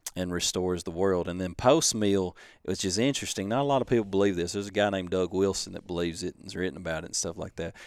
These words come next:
But that's that the church is actually in the middle of darkness, going to continue to get better and better and better and stronger and stronger until the end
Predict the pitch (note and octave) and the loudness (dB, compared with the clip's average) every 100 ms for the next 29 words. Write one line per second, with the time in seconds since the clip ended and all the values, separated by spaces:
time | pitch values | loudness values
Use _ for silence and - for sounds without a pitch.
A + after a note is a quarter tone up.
0 | - - F#2+ C3 E3+ - G#2 G2 - F#2 | -10 -4 4 4 4 2 2 4 2 -2
1 | - - C#3+ - G2+ G2+ G#2 A2 - F#2 | -2 0 0 0 2 6 6 4 0 -2
2 | F2 D#2+ - G2 F2+ G#2 A2 G2 E2+ F#2 | -2 -4 -6 -6 2 4 6 4 0 2
3 | G2 G2+ - D#2 - - - G#2 G#2+ F#2 | 4 4 0 -6 -4 -4 -2 -2 -2 -6
4 | - E2+ A2+ G#2+ F#2+ F2+ F#2 F#2+ F2 G2 | -10 -8 -6 -4 -4 -4 -4 -2 0 2
5 | F#2+ F2+ E2+ F#2+ F2+ F2 E2+ F#2 E2+ E2+ | 2 -2 0 0 0 -4 -2 -2 -2 -6
6 | - G2 F#2 F2 E2 - - F#2 F#2 E2+ | -4 -2 -2 -4 -8 -8 -2 0 -2 -4
7 | - - - - F#2+ F#2 - B2 A2 F2+ | -10 -12 -20 -12 -10 -4 0 2 2 0
8 | G2+ A#2+ G#2+ F#2+ D#2+ | 0 2 2 0 -6